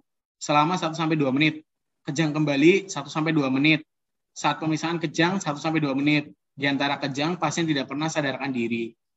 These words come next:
Tanda vital sembilan puluh empat kali, laju nafas dua puluh dua kali, suhunya tiga puluh enam derajat Celcius. Ya. Hati-hati, awas, jangan tertukar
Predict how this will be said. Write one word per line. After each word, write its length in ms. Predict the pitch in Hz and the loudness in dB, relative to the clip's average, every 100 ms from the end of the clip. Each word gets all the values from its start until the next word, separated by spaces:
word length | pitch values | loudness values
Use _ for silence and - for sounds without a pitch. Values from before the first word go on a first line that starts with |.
| _ | _
Tanda 240 | 147 139 | -4 -2
vital 320 | 139 131 151 170 | -2 0 0 0
sembilan 320 | 170 147 135 | 0 -2 -2
puluh 240 | 131 135 | -6 -6
empat 120 | 127 - | -8 -8
kali, 640 | 120 127 156 185 190 185 - _ - | -8 0 2 4 0 -8 -20 _ -8
laju 220 | 139 143 | -4 -2
nafas 240 | 131 139 | -4 -8
dua 160 | - 127 | -6 -6
puluh 160 | 135 131 | -6 -6
dua 160 | 123 | -6
kali, 640 | 117 117 135 160 190 185 - _ | -4 -2 4 6 4 0 -10 _
suhunya 320 | - 131 151 | -4 0 0
tiga 160 | 151 135 | 0 -4
puluh 160 | 131 127 | -6 -6
enam 240 | 139 151 | -2 -2
derajat 320 | 127 117 127 | -4 -10 -10
Celcius. 560 | - 113 - 110 107 - 120 | -12 -14 -16 -18 -18 -18 -16
Ya. 160 | 113 _ _ _ _ _ _ - | -18 _ _ _ _ _ _ -2
Hati-hati, 800 | 170 202 202 202 202 220 196 _ | 0 4 6 6 4 -2 -2 _
awas, 640 | - 170 185 190 - - - - | 0 4 6 4 2 -10 -10 0
jangan 560 | 160 147 175 226 226 | 4 4 4 2 -4
tertukar 960 | 202 208 - 220 214 170 165 208 - | -2 -2 -2 0 4 4 4 2 -4